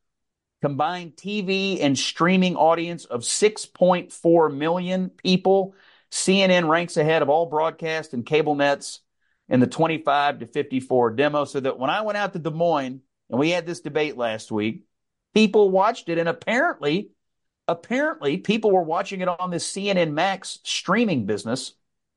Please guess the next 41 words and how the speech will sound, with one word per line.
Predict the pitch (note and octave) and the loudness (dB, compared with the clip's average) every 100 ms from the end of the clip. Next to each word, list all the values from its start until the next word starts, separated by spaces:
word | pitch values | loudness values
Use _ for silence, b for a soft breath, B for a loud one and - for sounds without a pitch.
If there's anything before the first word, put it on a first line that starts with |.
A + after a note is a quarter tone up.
| _ _ _ _ - b b - | _ _ _ _ -20 b b 0
It | C#3 | 0
says | - F#3 F#3+ | 4 2 2
that | E3 | -4
on | D3 D#3+ D#3 | -4 -4 -6
C | - G#3+ | -6 -4
N | A3+ | -2
N's | G3+ B2 | -2 2
digital | F#3+ F3 D#3+ | 2 4 0
platforms, | - F3+ F3+ - A#2 A2+ B2+ - _ _ _ _ _ _ _ | 2 0 0 -2 -2 -2 -4 -10 _ _ _ _ _ _ _
the | - | 0
day | C#3 D#3 F3+ | 4 4 2
saw | F#3 E3 | 0 0
one | C#3+ F#3+ | 2 0
point | F#3+ F#3+ D#3+ | 0 -4 -2
four | F3+ F3+ | 0 0
million | E3 E3+ D#3 C3 | 0 -2 0 -2
live | C#3+ E3 C#3+ | -2 -2 -6
video | D3+ C#3+ B2+ | -6 -4 -6
starts, | - E3+ E3 E3 | -2 0 0 -2
with | C#3+ C3+ | -8 -6
concurrent | C3 A#2+ F3+ F3 C3 | -8 -2 0 2 2
live | C#3+ D#3 | 2 2
streams | - - D#3 D3+ C#3 | -6 -10 -6 -6 -8
peaking | - D#3+ E3 C#3+ | -4 -2 2 4
at | A2+ | 4
a | |
hundred | C3+ C#3 | 4 0
and | B2+ | -4
six | B2 C3+ - | -2 -2 2
thousand, | C3+ C#3+ C3+ C3+ C3+ _ b b b b b - | 4 4 2 -6 -10 _ b b b b b 0
uh, | B2 A#2 | 4 4
viewers. | G2+ C#3 G3 F#3 F3+ - | 4 4 6 4 2 2
So | C#3+ C3 B2 - | 4 4 2 0
there, | F#3 - | 0 0
there | - F#3+ D#4 | 0 0 2
is | D4 | -4
some, | - F#3 F3 E3 - _ _ _ | -4 -2 -2 -6 -12 _ _ _
there | G#3+ | 0
was | D4 - | 2 -4
some | D#3 | -6
juice | A#2 C3+ B3+ - - | -2 4 4 4 -2